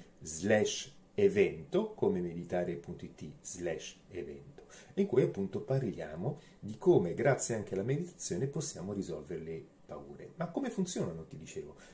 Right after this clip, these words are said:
Perché poi con la meditazione riusciamo a risolverle? Beh, innanzitutto, essendo una emozione primaria, fa parte del nostro D N A, cioè ci salva anche la vita. Immagina che passa un camion, <laughs> noi stiamo attraversando la strada, se non avessimo paura non ci scanseremmo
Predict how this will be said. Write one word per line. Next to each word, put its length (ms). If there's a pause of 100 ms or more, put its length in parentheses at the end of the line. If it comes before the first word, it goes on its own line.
(140)
Perché 340
poi 220
con 160
la 80
meditazione 640
riusciamo 360
a 40
risolverle? 480 (400)
Beh, 240 (320)
innanzitutto, 840
essendo 400
una 160
emozione 440
primaria, 440
fa 140
parte 440
del 200
nostro 520
D 160
N 120
A, 320
cioè 340
ci 200
salva 400
anche 200
la 80
vita. 260
Immagina 460
che 320
passa 460
un 320
camion, 520 (240)
<laughs> 840
noi 120
stiamo 220
attraversando 500
la 80
strada, 360
se 140
non 120
avessimo 360
paura 300
non 160
ci 140
scanseremmo 720